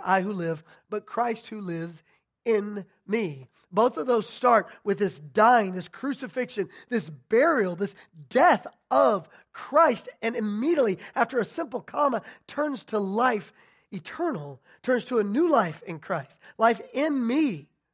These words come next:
righteousness living in me. So when we die to Christ, we are actually uniting ourselves with Christ. In fact, let me, let me put it like this. We die to sin by uniting ourselves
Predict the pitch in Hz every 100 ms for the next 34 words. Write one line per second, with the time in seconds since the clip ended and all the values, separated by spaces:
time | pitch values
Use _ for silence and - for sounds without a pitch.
0 | _ _ _ _ _ _ _ _ _ _
1 | _ _ _ 170 214 269 - 196 - 175
2 | 147 - _ _ 180 160 156 151 - 156
3 | 147 143 _ _ _ _ _ - 240 208
4 | 311 240 156 - 214 294 262 170 - _
5 | _ 208 - 294 240 - 277 311 - 254
6 | 254 - 220 - - 196 220 214 208 240
7 | 339 302 202 - - 160 160 180 214 202
8 | _ - - 190 269 - - 226 160 -
9 | - _ _ _ _ _ _ _ _ _
10 | _ 208 269 - 269 294 277 240 269 277
11 | 226 294 254 - _ _ 240 214 269 311
12 | 302 - 285 262 240 220 226 220 220 262
13 | 285 254 - 247 214